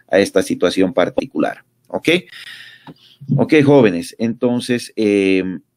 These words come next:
continuemos, em, vayamos a nuestra siguiente diapositiva. Ahora aquí tenemos, eh, los otros países, ¿sí?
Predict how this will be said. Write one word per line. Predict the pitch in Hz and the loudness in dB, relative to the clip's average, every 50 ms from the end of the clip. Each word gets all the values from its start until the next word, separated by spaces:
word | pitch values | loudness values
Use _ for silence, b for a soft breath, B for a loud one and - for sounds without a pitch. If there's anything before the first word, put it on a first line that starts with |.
| _ _ _ _ _ _ _ _ _ _ _ _ _ | _ _ _ _ _ _ _ _ _ _ _ _ _
continuemos, | - 107 95 - 98 92 98 101 110 117 123 139 160 - - - - - | -6 -6 -4 -4 -4 -4 -2 0 0 2 2 2 2 0 -4 -10 -6 0
em, | 92 101 95 90 90 90 90 90 87 87 85 85 85 85 82 _ _ _ _ _ _ _ _ _ _ _ _ | 2 4 4 6 6 4 4 2 0 -2 -2 -4 -6 -8 -12 _ _ _ _ _ _ _ _ _ _ _ _
vayamos | - - 90 92 92 90 92 87 - | -6 -4 -2 0 0 0 -2 -2 -4
a | 87 87 | -4 -4
nuestra | 87 87 87 - 90 87 | -4 -4 -2 0 2 2
siguiente | 85 - 92 90 90 98 104 110 110 110 - - - - | 2 2 2 2 4 4 4 4 2 4 2 2 4 4
diapositiva. | 101 98 90 - 90 92 95 92 87 - 123 127 131 | 4 2 4 4 2 2 2 2 2 4 4 6 6
Ahora | 120 113 107 | 6 4 2
aquí | 104 - 127 127 | 2 0 0 2
tenemos, | 127 113 110 117 117 117 120 127 123 - B B B B B B | 4 4 4 6 6 4 4 2 0 -4 B B B B B B
eh, | - - 104 101 98 92 - - | 2 4 6 6 6 4 2 2
los | - 120 117 110 101 - - - _ _ | 4 4 4 4 2 -2 -10 -14 _ _
otros | - 165 170 - 156 147 143 | 2 2 2 4 2 2 2
países, | 143 151 147 135 107 - - 76 - | 4 4 4 4 4 0 -2 -8 -4
¿sí? | - - 143 180 - | -2 0 0 0 -2